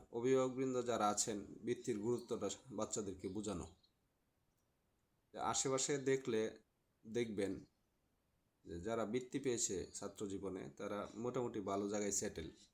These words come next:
এই জন্য বাচ্চাকে ওভাবে বোঝানো যে, "বাবা, তোমার,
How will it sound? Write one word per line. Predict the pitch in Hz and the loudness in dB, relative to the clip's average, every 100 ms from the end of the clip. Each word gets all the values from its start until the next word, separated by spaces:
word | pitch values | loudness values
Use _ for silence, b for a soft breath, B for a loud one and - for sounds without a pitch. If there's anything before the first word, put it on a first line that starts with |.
| _ _ _ _ _ _ _ _ _ _ _ - | _ _ _ _ _ _ _ _ _ _ _ -6
এই | 131 | 0
জন্য | 135 131 | 2 2
বাচ্চাকে | 127 127 131 123 | 2 0 -2 0
ওভাবে | 127 139 135 | 0 2 2
বোঝানো | 135 127 104 98 | 2 2 2 2
যে, | 107 | 0
"বাবা, | 110 107 113 | 0 0 -2
তোমার, | 117 110 | -4 -6